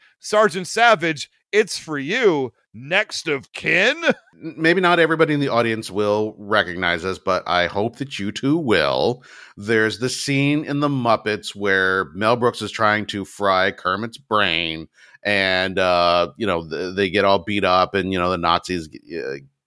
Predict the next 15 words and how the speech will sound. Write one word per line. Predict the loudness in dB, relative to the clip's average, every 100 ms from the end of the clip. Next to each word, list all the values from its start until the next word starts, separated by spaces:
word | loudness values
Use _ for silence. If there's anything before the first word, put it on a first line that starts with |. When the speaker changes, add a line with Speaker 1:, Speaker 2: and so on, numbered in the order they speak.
| -10
Speaker 2:
get | -8
shit | -6 -8 -6
kicked | -6 -2
out | -2
of | -2
them | -4
and | -4
all | -4
this. | -8 _ -20 -8 -4
And | 0
then | 2 2
a | 2 0 0
phone | -2 2 2 2
rings, | 0 -2 -4 -8 -14 -18 _ _ _ -6
and | -2 0 0 0 -4 -6